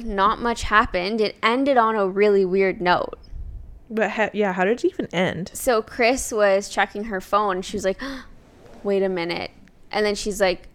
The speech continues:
Speaker 1: looking closer at her phone, going through her messages, and she's like,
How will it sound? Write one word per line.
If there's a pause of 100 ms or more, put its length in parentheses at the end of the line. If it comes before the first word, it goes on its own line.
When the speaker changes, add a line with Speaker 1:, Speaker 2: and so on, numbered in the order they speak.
(120)
Speaker 1:
looking
closer
at
her
phone,
going
through
her
messages,
and
she's
like,